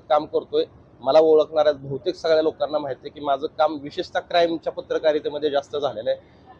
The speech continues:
अनेक दुश्मन आहेत माझे की ज्याच्या, अ, ते, अ, माझ्यावरती अशा पद्धतीचा हे करू शकतात.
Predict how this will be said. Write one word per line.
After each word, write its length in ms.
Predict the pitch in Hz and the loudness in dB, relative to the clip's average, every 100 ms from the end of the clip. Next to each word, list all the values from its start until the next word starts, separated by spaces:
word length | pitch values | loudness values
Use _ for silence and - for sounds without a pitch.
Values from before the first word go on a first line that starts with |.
| - | -4
अनेक 260 | 139 180 208 | 2 4 4
दुश्मन 440 | 190 175 - 165 165 | 2 -4 -4 -2 0
आहेत 180 | 147 147 147 | 0 -4 -2
माझे 280 | 143 123 | -2 -2
की 140 | 135 143 | -6 -6
ज्याच्या, 280 | 135 127 139 143 139 - | -6 -2 -2 -2 -12 -10
अ, 360 | 135 127 123 123 | -2 0 2 0
ते, 440 | 120 _ 151 151 151 - - - - | -4 _ -2 0 -2 -8 -20 -20 -10
अ, 160 | 107 113 123 | -2 -2 0
माझ्यावरती 580 | 139 139 156 160 - | -2 2 4 2 2
अशा 220 | 156 139 151 | 2 2 -2
पद्धतीचा 640 | 156 139 139 139 160 160 - - - | -6 -6 -8 -4 0 0 0 -14 -6
हे 80 | 156 | -6
करू 260 | - 165 | 0 0
शकतात. 360 | 160 143 - 110 | 0 -4 -6 -12